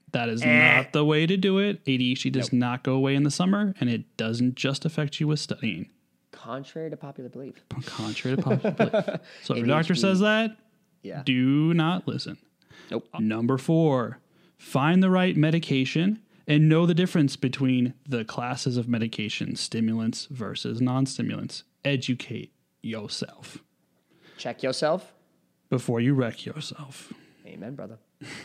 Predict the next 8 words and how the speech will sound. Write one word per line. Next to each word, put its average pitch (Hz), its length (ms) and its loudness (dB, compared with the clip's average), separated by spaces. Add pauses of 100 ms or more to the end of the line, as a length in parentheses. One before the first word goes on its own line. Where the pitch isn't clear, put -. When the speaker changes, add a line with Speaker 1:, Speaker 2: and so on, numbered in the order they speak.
(1120)
Speaker 1:
Number 135 1080 2 (240)
three, 131 800 2 (360)
find 175 420 4
the 175 100 6
right 139 280 2
dose. - 540 -4 (280)
Start 139 440 0
low 180 420 0